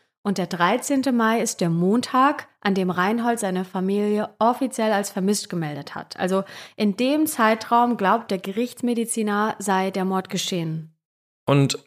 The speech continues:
Speaker 2: kommen wir mal auf den Teppich zu sprechen, der die Ermittler ja erst auf Reinhold als Täter gebracht hat.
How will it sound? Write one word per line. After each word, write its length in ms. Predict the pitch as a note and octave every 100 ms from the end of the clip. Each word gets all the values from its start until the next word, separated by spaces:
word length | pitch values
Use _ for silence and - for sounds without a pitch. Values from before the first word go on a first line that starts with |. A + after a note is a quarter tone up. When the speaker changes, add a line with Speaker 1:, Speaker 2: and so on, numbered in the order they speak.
| -
Speaker 2:
kommen 240 | - D3
wir 80 | D#3
mal 240 | C3 B2 A#2+
auf 160 | G#2
den 220 | - F#2+
Teppich 380 | F2+ D3 A#2+ -
zu 120 | -
sprechen, 640 | E2+ - E2+ D#2 - - -
der 180 | F2+ F2+
die 120 | F2+
Ermittler 400 | F#2 G#2 A#2 A2
ja 140 | G#2+
erst 300 | F#2+ G#2+ -
auf 240 | G2+ G2+ F#2
Reinhold 400 | F2+ F2+ G#2 G2
als 240 | G#2 -
Täter 320 | - D#3 G2+
gebracht 460 | F2 E2 E2 - -
hat. 340 | - - -